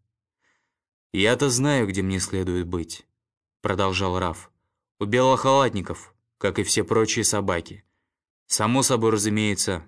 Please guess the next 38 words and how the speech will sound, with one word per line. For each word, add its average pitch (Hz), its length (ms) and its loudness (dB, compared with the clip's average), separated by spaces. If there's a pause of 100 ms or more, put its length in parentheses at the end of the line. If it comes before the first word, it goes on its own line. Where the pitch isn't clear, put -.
я 98 240 0
дезертир. 95 640 -4 (800)
Я 98 200 2
бы 113 160 2
и - 20 6
рад 110 260 2
быть 92 180 -4
хорошим, 117 540 0
правильным 95 460 0
псом, 90 360 -2
но 107 120 0
не 117 120 0
могу, 117 380 2
не 92 160 0
могу 117 400 2
и 123 160 4
близко 123 420 0
подойти 98 400 -2
к 95 80 -8
железному 95 600 -2
баку». 90 400 -4 (440)
«Тут, 190 240 -4
похоже, 120 460 0
кругом 139 540 0
полно 110 360 0
этих 98 220 -4
баков, 95 440 -6
причем 104 360 -2
огромных 120 520 -2
таких», 98 440 -10 (460)
заметил 98 460 -2
Шустрик. - 560 -10 (760)
«Часто 185 340 2
ли 175 140 4
люди 160 240 2
бросают 123 500 0
туда 120 220 0
животных? 104 580 -4